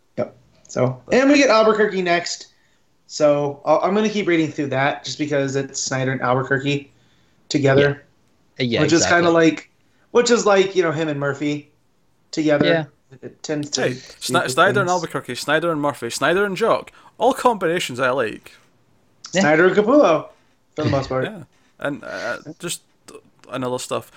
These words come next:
Speaker 3: All right, there
Speaker 2: Uh,
Speaker 3: you go.
Speaker 2: I just,
Speaker 3: Oh.
Speaker 2: just quickly, I, I really liked Raz's, uh, monologue about how,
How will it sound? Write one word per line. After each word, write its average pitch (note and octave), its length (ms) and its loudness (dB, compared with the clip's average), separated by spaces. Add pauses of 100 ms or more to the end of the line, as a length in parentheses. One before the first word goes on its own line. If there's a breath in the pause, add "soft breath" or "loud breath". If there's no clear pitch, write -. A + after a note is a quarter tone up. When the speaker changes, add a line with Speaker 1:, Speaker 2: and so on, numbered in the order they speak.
(640 loud breath)
Speaker 3:
All A#3 60 2
right, A#3+ 160 4
there F3+ 140 0
Speaker 2:
Uh, E3 120 6
Speaker 3:
you C#3+ 60 -2
go. D#3 100 0
Speaker 2:
I G#3+ 120 4
just, - 300 0
Speaker 3:
Oh. C#4 140 0
Speaker 2:
just - 160 -2 (360)
quickly, E3+ 220 -4
I, C#3+ 120 2
I C#3+ 180 0
really C#3+ 360 2
liked C3+ 320 -2
Raz's, A#2+ 420 -4
uh, G#2 240 2
monologue G#2+ 540 0
about G#2 360 -2
how, A2 420 0